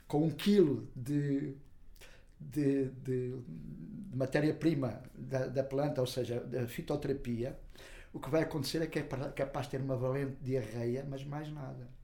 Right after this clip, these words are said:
Porque estão lá outras substâncias que equilibram aquilo que nós chamamos em fitoterapia clássica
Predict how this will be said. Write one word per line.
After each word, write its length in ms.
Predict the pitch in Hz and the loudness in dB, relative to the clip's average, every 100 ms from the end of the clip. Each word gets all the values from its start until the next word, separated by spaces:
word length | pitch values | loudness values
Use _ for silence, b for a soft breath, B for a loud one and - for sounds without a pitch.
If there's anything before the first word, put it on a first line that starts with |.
| - - B B B B B - | -18 -18 B B B B B -6
Porque 320 | 120 135 - | -4 -4 -6
estão 320 | - - 151 | -8 -4 -2
lá 80 | 139 | 2
outras 300 | 147 190 185 | 2 2 -2
substâncias 800 | 160 - - 127 131 - 160 - | -6 -8 -6 -6 -6 -8 -10 -10
que 140 | - | -8
equilibram 600 | - 139 143 143 123 120 - - | -8 -2 0 0 0 -6 -10 -8
aquilo 300 | 117 147 139 | -6 -6 -4
que 60 | |
nós 140 | 139 131 | -2 -2
chamamos 460 | 131 117 120 117 | -4 -4 -4 -6
em 60 | 117 | -8
fitoterapia 800 | 120 139 120 120 117 110 110 117 | -8 -6 -6 -6 -8 -8 -10 -10
clássica 480 | - 117 117 - - | -10 -10 -10 -12 -16